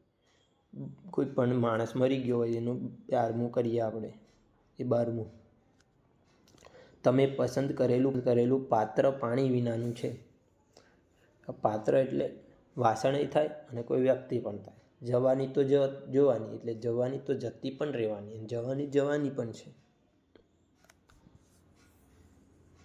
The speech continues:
હવે જોઈએ સાતમો, વ્યાજ સ્તુતિ અલંકાર. એટલે વખાણ કર્યા હોય પણ એમાં જ નિંદા કરે.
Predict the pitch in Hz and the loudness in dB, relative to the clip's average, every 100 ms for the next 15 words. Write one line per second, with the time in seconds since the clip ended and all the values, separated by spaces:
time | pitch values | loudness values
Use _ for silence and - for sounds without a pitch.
0 | _ _ _ - - _ _ _ _ - | _ _ _ -20 -20 _ _ _ _ -20
1 | - - - 123 117 - - - 127 117 | -20 -20 -2 2 2 -2 -12 -2 2 4
2 | 120 131 - - - - 117 - 120 - | 4 0 -4 -14 -2 2 2 0 -4 -4
3 | 123 120 120 123 127 127 117 117 107 107 | 0 4 6 4 -2 -8 -6 -6 -6 -8
4 | 107 - - - _ _ - - _ _ | -10 -14 -20 -20 _ _ -20 -20 _ _
5 | _ - - _ 123 135 143 120 - 139 | _ -20 -20 _ 2 2 4 2 2 0
6 | 143 156 147 113 113 - - 117 120 127 | 2 4 4 4 0 -2 -4 -4 0 0
7 | 123 120 123 123 117 98 - | 2 0 2 2 0 -2 -8